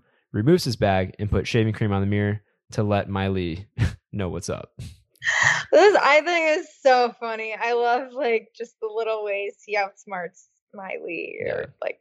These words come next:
Speaker 2: kind of outwits the bad guys,
Speaker 1: L-,
Speaker 2: um,
Speaker 1: like
Speaker 2: with the
Speaker 1: Miley,
Speaker 2: shave.
Speaker 1: like Miley was really gonna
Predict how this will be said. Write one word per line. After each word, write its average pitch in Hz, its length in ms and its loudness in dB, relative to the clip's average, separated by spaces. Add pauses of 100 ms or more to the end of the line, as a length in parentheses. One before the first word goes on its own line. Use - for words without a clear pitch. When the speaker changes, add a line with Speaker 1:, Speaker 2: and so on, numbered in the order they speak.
(120)
Speaker 2:
kind 190 180 0
of 190 120 -6 (180)
outwits 87 560 -2
the 90 60 -12
bad - 260 0
guys, - 540 -2
Speaker 1:
L-, - 100 -10
Speaker 2:
um, 180 240 -4
Speaker 1:
like 208 240 0
Speaker 2:
with - 0 -
the 143 60 -2
Speaker 1:
Miley, 120 300 4 (100)
Speaker 2:
shave. 113 140 -6 (360)
Speaker 1:
like - 240 -2
Miley 120 320 2
was 98 240 -6
really 104 240 -2
gonna 90 360 -6